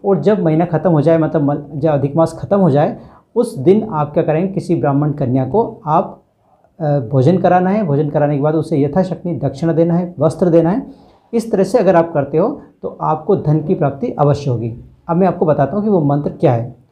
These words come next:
मंत्र, वो मंत्र है ओम ह्रम ऐं क्लीं श्री।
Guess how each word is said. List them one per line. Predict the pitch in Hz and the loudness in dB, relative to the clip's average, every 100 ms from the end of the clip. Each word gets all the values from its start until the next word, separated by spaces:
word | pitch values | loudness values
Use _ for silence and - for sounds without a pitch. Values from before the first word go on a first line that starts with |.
| - | -4
मंत्र, | 143 190 196 - _ _ - | 0 0 -2 -14 _ _ -6
वो | 151 143 | 0 2
मंत्र | 170 185 | 2 4
है | 175 240 - - _ _ _ _ _ _ - | 2 2 -4 -18 _ _ _ _ _ _ -6
ओम | 156 156 190 254 262 - - _ - | 2 2 4 0 -2 -8 -20 _ -8
ह्रम | 156 165 233 269 - _ _ _ | -2 0 0 -2 -6 _ _ _
ऐं | 151 156 180 254 233 - - | -4 0 0 -2 -6 -10 0
क्लीं | 156 151 214 - - - | 2 2 0 -4 -14 -14
श्री। | - 151 | -4 -2